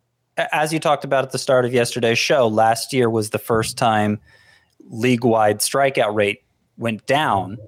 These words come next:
in, like, like, you s-, I think you s-, pointed out it was the lowest it's been in five years. I think it was the first time it went down in, like, twenty plus years. Like, it's been steadily rising over the years, and, and then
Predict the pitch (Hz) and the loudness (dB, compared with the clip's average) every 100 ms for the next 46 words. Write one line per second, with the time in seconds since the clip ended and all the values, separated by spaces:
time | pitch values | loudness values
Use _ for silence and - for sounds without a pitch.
0 | - - - _ _ _ _ _ _ - | -18 -20 -20 _ _ _ _ _ _ -20
1 | _ - 113 117 120 - 127 151 170 143 | _ -4 -2 0 -2 0 -2 -2 -4 -4
2 | - 151 175 160 131 - 151 131 123 120 | -4 -4 -2 -2 -4 -4 -2 0 0 0
3 | 107 120 117 117 117 117 - 117 98 117 | 0 0 2 0 0 -6 -2 -2 0 0
4 | 110 110 127 123 120 220 185 123 - 139 | 0 0 -2 0 0 2 0 0 -2 -2
5 | 135 - 127 120 107 95 127 185 117 104 | -2 -2 -4 -4 -4 0 0 2 0 -2
6 | 95 - - 131 131 - 139 - 113 76 | -6 -10 -2 0 0 0 0 0 -6 -8
7 | 78 - - - - 101 104 - 135 - | -10 -10 -12 -6 -4 -4 -6 -2 -2 0
8 | - - 160 156 123 107 110 143 127 101 | -4 0 2 2 0 0 2 2 0 -2
9 | 92 92 92 87 85 85 82 - - 113 | -6 -8 -8 -14 -14 -12 -10 -6 -6 -6
10 | 104 - 113 98 95 98 | -10 -10 -10 -8 -8 -8